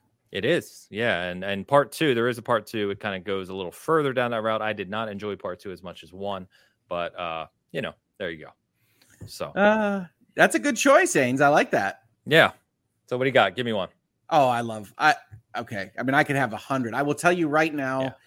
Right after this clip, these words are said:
Speaker 2: this October, I thoroughly enjoy this. I've played it every October since it came out. Luigi's Mansion three
Speaker 1: Great game.
Speaker 2: is an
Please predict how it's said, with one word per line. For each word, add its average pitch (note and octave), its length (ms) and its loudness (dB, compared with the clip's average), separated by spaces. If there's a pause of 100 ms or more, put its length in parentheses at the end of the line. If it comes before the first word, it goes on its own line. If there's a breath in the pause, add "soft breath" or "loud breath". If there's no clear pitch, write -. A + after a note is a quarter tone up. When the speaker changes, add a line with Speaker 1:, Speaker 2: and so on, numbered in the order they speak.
(220 soft breath)
Speaker 2:
this F#3+ 260 6
October, C#3 640 4
I D#3+ 200 4
thoroughly E3 420 2
enjoy C#3 240 2
this. C3 140 -4
I've D#3 160 -8
played E3 160 4
it D3 80 2
every C#3+ 240 2
October C3 420 -2
since A#2+ 220 -8
it A#2 80 -10
came A#2 220 -6
out. G#2+ 260 -8 (420)
Luigi's E3 400 0
Mansion D#3 400 0
three A2 440 -8 (180)
Speaker 1:
Great F#2+ 220 -2
game. B2 160 -4
Speaker 2:
is A2+ 40 -8
an A#2 140 -8